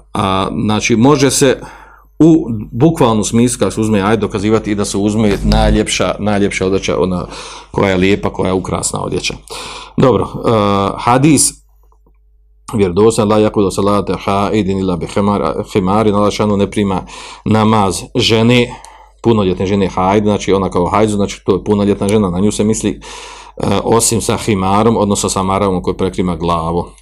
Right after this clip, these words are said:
Kaže, e, i kada je pitao, e, Selamet ibn Akva, e, poslanika sallallahu alejhi ve sellem o namazu, e, fi qamisin wahid, kada ga upitao da klanja, e, namaz u jednoj košulji, on rekao, "Neam,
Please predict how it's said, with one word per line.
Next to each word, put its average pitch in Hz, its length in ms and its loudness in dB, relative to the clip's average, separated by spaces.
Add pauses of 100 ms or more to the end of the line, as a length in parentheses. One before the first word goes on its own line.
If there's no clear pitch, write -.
(120)
Kaže, 95 320 0
e, 92 420 -2 (600)
i 104 120 0
kada 107 200 4
je 104 120 2
pitao, 110 580 2 (600)
e, 104 120 0
Selamet 104 360 0
ibn 95 200 -2
Akva, 95 480 -2 (960)
e, 101 220 -2
poslanika 107 440 0
sallallahu 98 300 -2
alejhi 107 80 2
ve - 20 2
sellem 98 60 0
o 104 80 0
namazu, 101 680 2
e, - 80 -2 (1400)
fi 117 120 0
qamisin 107 560 0
wahid, 104 440 0
kada 95 160 -2
ga 90 80 0
upitao 113 460 2
da 92 120 -2
klanja, 110 300 2
e, 90 360 -4 (440)
namaz 107 600 2
u 104 160 0
jednoj 110 600 2
košulji, 127 640 2 (320)
on 110 160 0
rekao, 110 300 2
"Neam, 131 400 4